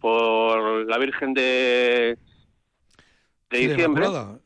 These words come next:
Speaker 2: en
Speaker 1: y
Speaker 2: diciembre,
Speaker 1: siempre
Speaker 2: eso es.
Speaker 1: solía, y solía quitarse siempre por San Blas.
Speaker 2: Eso
Speaker 1: Siempre
Speaker 2: es,
Speaker 1: ha sido así.
Speaker 2: candelas.
Speaker 1: La Guardia
Speaker 2: Ujú.
Speaker 1: siempre ha sido un pueblo así de tradiciones. Y el Belén siempre,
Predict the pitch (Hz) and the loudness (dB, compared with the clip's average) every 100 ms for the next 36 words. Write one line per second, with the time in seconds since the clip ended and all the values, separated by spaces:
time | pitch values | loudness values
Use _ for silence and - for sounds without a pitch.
0 | - 135 123 131 160 143 147 156 156 151 | -16 -12 -4 -2 -2 -2 -2 0 0 0
1 | 151 - 131 143 143 143 151 180 151 156 | -2 -10 -8 -6 -6 -4 -6 -6 -6 -8
2 | 165 123 101 98 101 - _ _ _ _ | -8 -6 -4 -2 -4 -6 _ _ _ _
3 | _ _ _ _ - 123 175 143 127 120 | _ _ _ _ -20 -16 -6 -4 -4 -2
4 | 107 95 104 87 185 104 - 107 110 135 | -2 -2 -4 -4 -8 -8 -10 -4 -2 0
5 | 151 151 131 117 120 110 107 101 - - | 0 -2 -4 -6 -2 0 0 -2 -8 -10
6 | 120 117 120 123 117 110 110 101 95 90 | -6 -2 -2 0 0 0 -2 -2 -8 -12
7 | - _ _ _ _ _ _ _ _ 120 | -18 _ _ _ _ _ _ _ _ -2
8 | 107 107 139 147 139 123 151 | 0 0 0 -2 -4 -4 -4